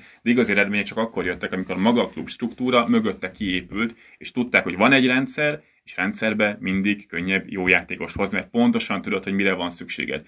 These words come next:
Ha most megkérdezed Allegrit, én nem biztos, nem biztos, hogy meg tudnám mondani, hogy ebbe a Juventusba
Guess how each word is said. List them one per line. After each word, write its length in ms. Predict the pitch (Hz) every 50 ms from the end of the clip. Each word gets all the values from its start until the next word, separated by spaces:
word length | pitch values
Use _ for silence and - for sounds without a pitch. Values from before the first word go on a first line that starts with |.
| - - -
Ha 80 | - 101
most 160 | 104 101 -
megkérdezed 540 | 110 117 123 - 120 101 95 85 85 85 85
Allegrit, 560 | 82 82 85 101 113 117 120 135 139 139 - _ _ _ _ _ _ _ _ _ _
én 100 | - 113
nem 160 | 123 170 196 185
biztos, 400 | 131 113 - - - - - - _ _ _ _ _ _ _ _ _ -
nem 260 | 117 135 175 185 170
biztos, 300 | 127 113 110 - 98 -
hogy 80 | 101
meg 180 | 95 107 110 110
tudnám 320 | - 107 92 90 85 85
mondani, 280 | 85 87 95 107 110 110
hogy 160 | 107 104 107 - -
ebbe 300 | - 131 147 147 127 98
a 40 | 90
Juventusba 840 | 87 85 82 87 87 85 87 98 95 98 113 123 120 117 120 _